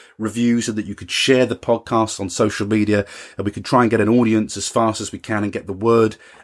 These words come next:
out there. But those reviews really, really matter when you're launching a podcast. So I'd appreciate it massively if you could leave a review, if you enjoy the podcast, so that we can get more people in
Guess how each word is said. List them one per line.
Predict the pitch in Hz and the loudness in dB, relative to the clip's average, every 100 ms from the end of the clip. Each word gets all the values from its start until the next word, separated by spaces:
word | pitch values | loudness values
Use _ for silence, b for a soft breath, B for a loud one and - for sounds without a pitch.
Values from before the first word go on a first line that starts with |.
| - | -2
out | 113 113 - | 0 0 0
there. | 98 90 - B B - | 0 0 -4 B B -8
But | 101 | 2
those | 147 151 135 | 4 4 0
reviews | 127 135 120 | 2 2 2
really, | 139 190 156 135 - - | 2 4 4 0 -6 -6
really | 131 135 | -2 0
matter | 117 127 - 107 | 2 0 0 -2
when | 92 | 0
you're | 101 98 | 0 0
launching | 110 - 104 98 | 0 0 -4 -4
a | |
podcast. | - 110 - 98 - | -2 -2 0 -4 -2
So | 107 104 | -2 0
I'd | 113 104 | 0 -2
appreciate | - - 156 139 123 101 | -6 -2 0 2 0 -2
it | - | -2
massively | 117 - 101 92 90 - B B | 0 0 -2 -4 -6 -6 B B
if | 104 | -4
you | 113 | -4
could | 104 107 | -2 2
leave | 120 120 101 b b - | 4 4 0 b b -4
a | 107 | -2
review, | 101 113 117 113 110 b b | 0 2 4 4 0 b b
if | - - | -6 0
you | 113 | 0
enjoy | 101 135 131 | 4 4 4
the | 120 | 4
podcast, | - 101 - 101 98 101 - - | 0 -2 0 0 0 -2 -8 -6
so | 117 | -4
that | 104 | -2
we | 104 98 | -2 -4
can | 110 | 0
get | 107 104 | -2 -2
more | 107 98 | -2 -2
people | 117 92 101 | -4 -4 2
in | 113 110 107 | 4 2 0